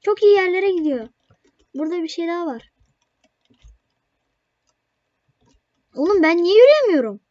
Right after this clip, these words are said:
Lag'a bakın. Lag var ya.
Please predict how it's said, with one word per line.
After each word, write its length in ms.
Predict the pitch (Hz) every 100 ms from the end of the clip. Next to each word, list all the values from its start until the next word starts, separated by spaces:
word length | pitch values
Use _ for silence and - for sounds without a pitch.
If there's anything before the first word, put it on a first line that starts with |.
| _ -
Lag'a 280 | 247 302 453 554 523
bakın. 280 | 320 214 - _ _ _ _ _ _ _ _ _ - _ -
Lag 280 | 247 294 339
var 240 | 403 415
ya. 320 | 359 320 302